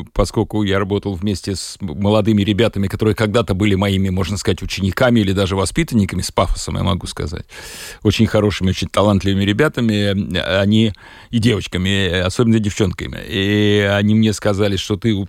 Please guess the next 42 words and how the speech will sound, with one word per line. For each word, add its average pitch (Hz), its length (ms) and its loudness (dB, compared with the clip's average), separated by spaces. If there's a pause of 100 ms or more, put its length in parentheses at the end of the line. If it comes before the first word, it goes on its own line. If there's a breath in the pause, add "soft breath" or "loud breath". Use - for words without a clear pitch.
ты, 110 180 -2
нельзя 117 420 2
так, 107 180 -4
чтобы - 200 -6
ты 117 100 -4
скоро 107 260 0
концы 110 300 -2
отдашь, 104 460 0 (500 loud breath)
э, 101 180 0
значит, 101 560 2
уже 98 500 0
у 95 120 -4
тебя, 104 260 4 (180)
тебе 101 160 2
прогулы 139 400 0
на 120 140 2
кладбище 104 460 -2
ставят, 104 360 -2
а 101 80 -2
ты 117 120 -2
помрешь, 117 440 2
не 117 100 0
будешь 110 300 -2
знать, 113 440 0
как 120 200 -2
работает 113 480 0
интернет, 117 460 0
ты 110 100 -2
обязан 104 360 0
что-то 98 260 -4
попробовать. 92 500 -8 (600 loud breath)
Вот, 107 340 2
поскольку 113 380 2
я 120 80 4
не 120 100 2
знал, 113 160 2
с - 80 -4
какой 107 260 -2
стороны - 400 -2
<laughs> - 40 -2
к - 100 0
этому - 160 2